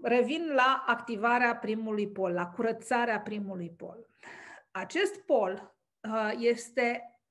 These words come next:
poartă în el codul vieții. Codul vieții. Este acea energie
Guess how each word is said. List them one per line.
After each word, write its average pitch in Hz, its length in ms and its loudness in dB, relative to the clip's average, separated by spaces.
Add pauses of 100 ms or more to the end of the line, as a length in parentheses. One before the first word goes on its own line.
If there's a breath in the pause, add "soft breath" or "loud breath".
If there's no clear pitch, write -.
(160)
poartă 285 400 4
în 320 140 4
el 214 440 -6 (760 soft breath)
codul 262 720 4
vieții. 220 760 0 (360)
Codul 220 880 0 (100)
vieții. 202 760 -4 (420 loud breath)
Este 220 460 0
acea 320 600 2
energie 226 960 -2